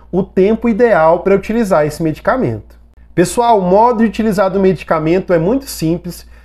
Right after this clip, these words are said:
Você deve utilizar uma cápsula por dia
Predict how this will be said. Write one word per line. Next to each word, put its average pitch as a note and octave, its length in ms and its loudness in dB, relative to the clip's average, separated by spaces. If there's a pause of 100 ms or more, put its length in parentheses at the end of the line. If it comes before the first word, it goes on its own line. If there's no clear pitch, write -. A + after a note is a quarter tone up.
(120)
Você D3+ 220 0
deve F#3 180 2
utilizar F#3 480 0
uma C4 220 2
cápsula F#3+ 600 -2
por A#3+ 380 0
dia F3+ 460 -2